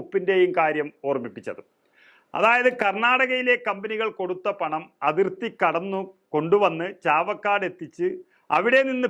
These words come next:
പിന്നെയും ബംഗളൂരിലെത്തിച്ച് നിക്ഷേപിച്ചു. ഈ കർണാടകയിൽ തന്നെയല്ലേ ബാംഗ്ലൂർ ഉള്ളത്? പിന്നെ എന്തിനാണ് ഇങ്ങോട്ട് കൊണ്ടുവന്നത് എന്നൊക്കെ ചോദിക്കും. പ്രസിൽ നിന്നും അന്നേരം അടിച്ചിറക്കിയ നല്ല ചൂടൻ നോട്ടുകളായതുകൊണ്ട് മീൻ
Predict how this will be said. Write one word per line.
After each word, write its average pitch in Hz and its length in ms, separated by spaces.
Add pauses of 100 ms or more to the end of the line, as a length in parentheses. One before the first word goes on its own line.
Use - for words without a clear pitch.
പിന്നെയും 254 540
ബംഗളൂരിലെത്തിച്ച് 220 920
നിക്ഷേപിച്ചു. 156 480 (540)
ഈ 151 80 (100)
കർണാടകയിൽ 202 640
തന്നെയല്ലേ 190 500 (180)
ബാംഗ്ലൂർ 170 400
ഉള്ളത്? 175 240 (580)
പിന്നെ 233 180 (120)
എന്തിനാണ് 240 520 (200)
ഇങ്ങോട്ട് 247 480
കൊണ്ടുവന്നത് 185 500 (100)
എന്നൊക്കെ 165 340 (160)
ചോദിക്കും. 151 420 (920)
പ്രസിൽ 262 420
നിന്നും 233 300
അന്നേരം 214 460 (100)
അടിച്ചിറക്കിയ 180 680 (140)
നല്ല 170 220 (200)
ചൂടൻ 214 400 (120)
നോട്ടുകളായതുകൊണ്ട് 165 1000 (600)
മീൻ 202 220